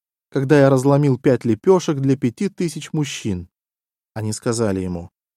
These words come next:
"Двенадцать". "А когда я разломил семь лепешек для четырех тысяч мужчин, сколько больших корзин, наполненных кусками, вы собрали?" Они сказали ему: "Семь".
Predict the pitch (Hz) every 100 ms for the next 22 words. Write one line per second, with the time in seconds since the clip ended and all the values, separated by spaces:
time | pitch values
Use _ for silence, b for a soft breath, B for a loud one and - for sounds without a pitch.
0 | _ _ _ _ 110 120 120 98 - 127
1 | - _ _ _ _ _ _ _ _ _
2 | _ - - 139 127 160 160 156 143 151
3 | 170 165 - 165 160 151 156 160 147 139
4 | 143 139 139 117 147 - 190 170 160 175
5 | 170 - 175 156 B B B - - 208
6 | - 135 135 - 139 - 127 120 190 139
7 | 123 156 135 127 110 - 123 - 170 151
8 | 143 139 143 131 98 85 - _ _ _
9 | _ _ _ _ _ _ - 117 110 -
10 | 113 110 98 92 90 90 - _ - -
11 | 117 101 131